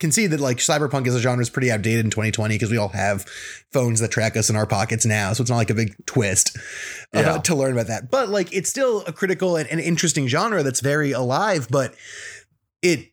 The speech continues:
Speaker 1: sucks when it's just sort of, like, flattened and blorted out in the name of, like, having a
Speaker 2: Mm-hmm.
Speaker 1: gun arm.
Speaker 2: Yeah. Uh, and, and, and, like, and just to go back for a little bit here, I mean, this game sort of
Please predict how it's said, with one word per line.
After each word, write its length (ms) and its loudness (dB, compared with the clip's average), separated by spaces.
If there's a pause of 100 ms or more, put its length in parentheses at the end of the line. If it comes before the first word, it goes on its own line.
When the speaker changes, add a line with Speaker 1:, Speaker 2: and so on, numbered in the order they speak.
Speaker 1:
sucks 440 0
when 120 0
it's 120 0
just 160 0
sort 140 2
of, 80 2
like, 140 -2
flattened 560 0
and 240 2
blorted 440 0
out 320 0
in 60 -2
the 80 2
name 200 4
of, 100 0
like, 280 0 (320)
having 340 4
a 40 4
Speaker 2:
Mm-hmm. 100 2
Speaker 1:
gun 220 2
arm. 480 0 (960)
Speaker 2:
Yeah. 380 0 (680)
Uh, 500 0 (140)
and, 320 -2
and, 160 -2
and, 120 -6
like, 220 0
and 280 -2
just 160 -2
to 80 0
go 160 0
back 380 -2
for 120 -4
a 40 0
little 240 0
bit 120 -2
here, 540 0
I 80 -2
mean, 500 0 (760)
this 260 0
game 760 -2 (120)
sort 280 0
of 280 -2